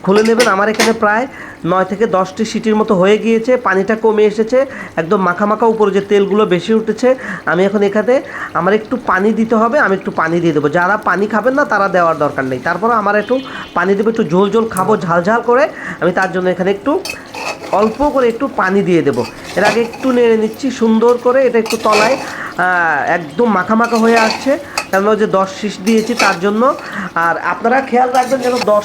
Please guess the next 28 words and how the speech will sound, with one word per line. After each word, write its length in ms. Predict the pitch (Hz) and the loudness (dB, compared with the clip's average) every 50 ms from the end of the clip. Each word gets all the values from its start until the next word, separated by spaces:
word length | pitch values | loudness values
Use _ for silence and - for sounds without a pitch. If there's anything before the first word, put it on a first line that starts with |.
| - - - | -2 -6 -4
শীষ 180 | 247 262 247 - - - - - - - - - - - - | -4 -2 -2 -4 -8 -12 -16 -18 -18 -18 -18 -20 -20 -4 -4
থেকে 180 | 254 247 262 247 | -2 0 2 2
বেশি 300 | 196 202 202 - 226 226 | 2 2 2 2 2 2
না 200 | 208 185 170 160 | 2 2 2 2
দেয়, 120 | 170 165 | 0 0
তাহলে 280 | 160 180 180 190 202 208 220 | 0 0 0 0 -2 -2 -4
কিন্তু 200 | 240 226 240 240 | -4 -2 -2 0
বেশি 260 | 180 190 185 - 220 | 2 0 0 0 0
নরম 280 | 202 190 175 170 165 160 | 0 2 2 2 2 2
হয়ে 200 | 170 175 165 151 | 2 2 2 2
যাবে। 260 | 151 139 117 120 110 - - - - - - | 0 0 0 -2 -6 -6 -10 -16 -18 -6 -2
এর 120 | 175 196 214 | 0 2 2
আগে 260 | 208 196 190 220 233 | 2 2 0 2 0
আপনারা 380 | 220 220 - 220 214 254 311 - - - - - - - - - - | 0 0 0 0 0 0 0 -2 -6 -14 -18 -18 -18 -18 -12 -4 -4
এটাকে 340 | 185 175 196 180 220 262 | -2 -2 0 0 0 -2
খুলে 260 | 254 - 220 220 214 214 | 0 2 2 2 4 4
ফেলার 200 | 208 208 202 190 - | 2 2 0 0 0
চেষ্টা 260 | - 190 - - 165 | -2 -4 -2 -2 -4
করবেন। 280 | 143 143 135 120 117 123 | -2 -2 -2 -2 0 -2
এখন 180 | 143 151 208 208 | -2 0 0 0
আমি 160 | 202 208 226 | 2 2 0
এখানে 220 | 220 254 233 233 | 0 0 0 0
একটু 240 | 226 226 - 277 285 - - | 0 0 -2 -4 -4 -2 -2
পানি 240 | 220 202 190 202 | -2 0 2 0
দিয়ে 200 | 202 208 226 226 | 0 2 0 0
দিচ্ছি, 320 | 220 226 220 - - 262 254 | 0 0 -4 -4 -4 -6 -2
গরম 320 | 196 185 196 196 202 202 190 | 0 2 2 2 2 0 0
পানি। 260 | 208 208 214 247 294 | -2 -2 0 -2 -4